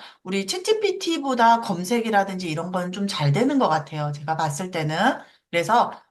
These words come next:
그냥, 음, 이미지, 이미지를 이렇게 넣고, 그리고 나서 "이 영상을 링크 주소를 찾아줄 수 있을까?"라고 했더니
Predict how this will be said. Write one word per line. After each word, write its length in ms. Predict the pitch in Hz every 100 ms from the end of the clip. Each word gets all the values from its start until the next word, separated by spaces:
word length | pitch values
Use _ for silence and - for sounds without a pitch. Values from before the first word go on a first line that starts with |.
| _
그냥, 540 | - 202 196 202 196 - _ _
음, 340 | 190 190 190 185 185
이미지, 600 | 208 240 277 - 202 233 262
이미지를 880 | 185 180 214 226 220 214 202 196 196
이렇게 340 | 156 156 156 165
넣고, 760 | 147 143 - 170 190 202 202 _ _
그리고 280 | - 160 165
나서 680 | 160 156 262 277 285 294 - _
"이 480 | 170 180 185 190 185
영상을 520 | - 143 143 185 214 220
링크 380 | 175 202 302
주소를 400 | 254 247 247 240
찾아줄 420 | 233 269 285 277 233
수 140 | -
있을까?"라고 880 | 202 - - 240 240 240 202 156 147
했더니 680 | 196 190 170 247 220 -